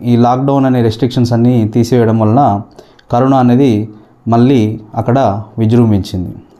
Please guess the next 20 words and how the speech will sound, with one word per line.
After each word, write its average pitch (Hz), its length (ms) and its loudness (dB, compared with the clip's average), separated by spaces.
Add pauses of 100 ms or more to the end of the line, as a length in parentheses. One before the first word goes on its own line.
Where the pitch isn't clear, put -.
(160)
ఈ 107 120 0
కరోనా 139 360 0
వైరస్ 131 340 0
అనేది 120 500 0 (380)
వివిధ 127 340 2
రకాలుగా 117 1040 0
రూపాంతరం 123 720 0
చెంది 107 420 0 (400)
మళ్ళీ 117 380 2
మనకు 107 580 0 (320)
వస్తూ - 260 -2
ఉంటుంది. 98 380 0 (420)
అయితే 123 400 0 (400)
ఈ 143 160 4
ఒమిక్రాన్ 151 480 2
అనే 139 180 2
వైరస్ 123 420 0 (600)
already 123 380 2 (100)
మనకు 113 460 0 (320)
నవంబర్, 117 540 2